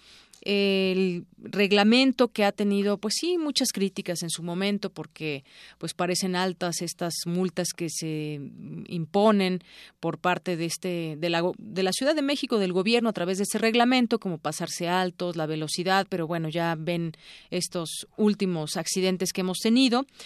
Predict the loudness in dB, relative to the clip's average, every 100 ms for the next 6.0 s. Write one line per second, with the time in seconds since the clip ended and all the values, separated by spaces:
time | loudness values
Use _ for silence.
0 | -16 -18 -2 4 6 4 2 4 4 4
1 | 2 2 0 0 -4 0 2 4 4 2
2 | -2 -2 -2 -4 -4 -4 -2 0 2 4
3 | 2 0 -2 -4 -4 -4 -2 2 2 0
4 | -2 -2 -2 0 4 6 4 4 2 2
5 | 0 -2 -2 -4 0 -2 0 0 0